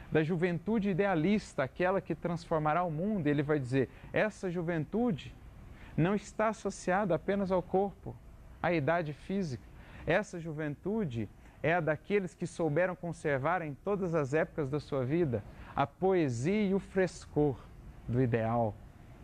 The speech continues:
a poesia e o frescor renovador, a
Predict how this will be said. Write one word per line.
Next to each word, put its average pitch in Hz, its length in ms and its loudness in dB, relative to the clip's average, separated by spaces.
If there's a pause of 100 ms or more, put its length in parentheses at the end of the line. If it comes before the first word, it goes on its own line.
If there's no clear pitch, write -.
(400)
a 131 100 2
poesia 151 720 4
e 175 60 6
o 147 40 4
frescor 160 1080 0 (520)
renovador, 139 840 2 (1500)
a 127 80 0